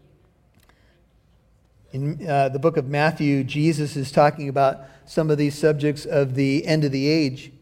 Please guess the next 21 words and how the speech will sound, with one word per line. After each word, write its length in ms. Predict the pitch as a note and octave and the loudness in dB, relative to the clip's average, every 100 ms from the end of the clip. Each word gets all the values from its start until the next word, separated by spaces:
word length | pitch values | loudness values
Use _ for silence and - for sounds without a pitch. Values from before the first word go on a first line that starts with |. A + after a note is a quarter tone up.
| _ _ _ _ - - | _ _ _ _ -16 -4
And 120 | D3 | 0
he 320 | D3 D3+ D3+ | 0 -2 -10
says, 580 | - F#3 E3+ E3+ D#3 - - - _ - | -6 0 2 2 -2 -12 -20 -20 _ -8
then, 580 | B2+ D#3+ F3+ G#3 A#3 - | 0 2 2 0 -4 -4
Matthew 440 | D#3+ E3+ F3 F3+ | 2 2 2 -2
thirteen 540 | E3+ F3 E3+ F3 F3+ E3+ | 0 2 2 0 -2 0
forty-three, 640 | E3+ E3 E3 E3 D#3+ D3 | 0 0 0 0 0 0
"The 140 | C3+ C#3 | 0 2
righteous 500 | D3 E3 E3+ F3 D3+ | 4 4 2 -4 0
will 140 | D3 | -2
shine 440 | - E3 E3 F#3 | 0 0 2 0
forth 360 | F3+ F3 F3 E3+ | -2 0 0 0
as 240 | D3+ C#3+ | -2 -2
the 100 | C3+ | -4
sun 560 | C3+ - E3 F3+ G#3 A3 - _ _ _ _ _ - | -4 2 2 2 -2 -6 -14 _ _ _ _ _ -6
in 140 | C#3 | -4
the 100 | C3+ | -4
kingdom 460 | B2+ F#3 G3+ G3+ F#3+ | -2 -2 0 0 0
of 140 | F3 | 2
their 120 | F3+ | 0
Father. 540 | E3 D#3+ C#3+ A#2+ F2+ | 0 0 0 -2 -10